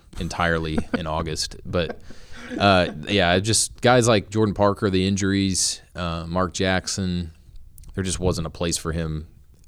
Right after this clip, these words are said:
Speaker 1: post Mike Stoops. Some younger guys came in that were pretty good, and, um, you know, Robert Bar-, I'm surprised we haven't seen Robert Barnes pop up.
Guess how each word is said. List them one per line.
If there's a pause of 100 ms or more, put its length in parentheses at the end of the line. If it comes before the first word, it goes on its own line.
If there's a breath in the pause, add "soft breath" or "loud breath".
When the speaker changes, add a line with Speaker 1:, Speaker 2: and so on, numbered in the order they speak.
(120)
Speaker 1:
post
Mike
Stoops. (1500 soft breath)
Some
younger
guys
came
in
that
were
pretty
good,
and, (180)
um, (1080)
you
know,
Robert
Bar-,
I'm
surprised
we
haven't
seen
Robert
Barnes
pop
up.